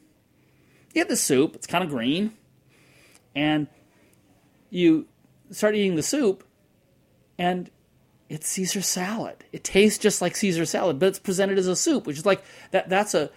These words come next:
a weird, uh, way to do it. Um, it's a weird format to see something.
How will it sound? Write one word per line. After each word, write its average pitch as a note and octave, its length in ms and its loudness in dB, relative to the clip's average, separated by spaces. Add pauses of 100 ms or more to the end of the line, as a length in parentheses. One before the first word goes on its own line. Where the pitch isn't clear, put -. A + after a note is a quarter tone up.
(220)
a E3 120 6
weird, E3+ 560 6 (380)
uh, C#3 220 -4 (420)
way D#3+ 420 2
to D3+ 140 -6
do D#3 280 2
it. - 280 -12
Um, B2+ 340 -6 (720)
it's D#3+ 380 -2
a D3 40 -2
weird F3+ 400 0
format E3+ 680 -2 (120)
to D#3 80 -8
see F3 160 -6
something. - 440 -8